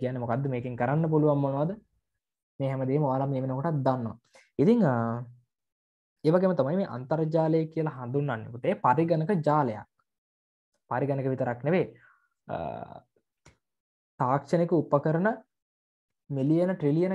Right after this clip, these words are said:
ගාණක් එකතු වෙලා හැද්ද ජාලයක් තමයි අන්තර්ජාලය විදිහට හඳුන්වන්නේ. මොකද්ද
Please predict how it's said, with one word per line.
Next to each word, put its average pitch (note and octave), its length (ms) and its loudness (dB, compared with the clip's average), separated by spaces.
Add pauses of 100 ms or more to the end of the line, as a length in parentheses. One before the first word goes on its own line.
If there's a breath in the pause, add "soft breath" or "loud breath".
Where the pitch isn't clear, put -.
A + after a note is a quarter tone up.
ගාණක් F3+ 280 -4 (200)
එකතු D#3 280 0
වෙලා F3+ 220 6
හැද්ද D3+ 220 -2 (220)
ජාලයක් G3+ 440 0 (100)
තමයි C3+ 300 -4 (280)
අන්තර්ජාලය D3+ 760 2
විදිහට B2 340 -6 (240)
හඳුන්වන්නේ. B2 580 -2 (160)
මොකද්ද G#3+ 220 4